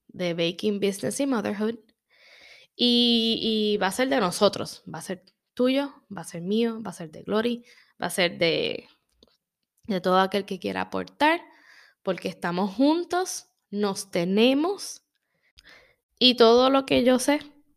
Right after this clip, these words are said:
lo quiero compartir. Así que, recap. Es mi podcast y el tuyo también.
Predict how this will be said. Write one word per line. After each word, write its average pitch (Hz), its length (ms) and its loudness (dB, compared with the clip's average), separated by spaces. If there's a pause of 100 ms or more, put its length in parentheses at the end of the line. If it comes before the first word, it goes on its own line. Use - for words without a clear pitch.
(100)
lo 196 140 0
quiero 170 220 -2
compartir. 165 580 -8 (140)
Así 202 260 4
que, 180 160 -2
recap. 196 400 -2 (1200)
Es 196 100 0
mi 202 120 6
podcast 196 520 -2 (380)
y - 80 -6
el 175 140 -2
tuyo 160 200 -4
también. 254 440 -2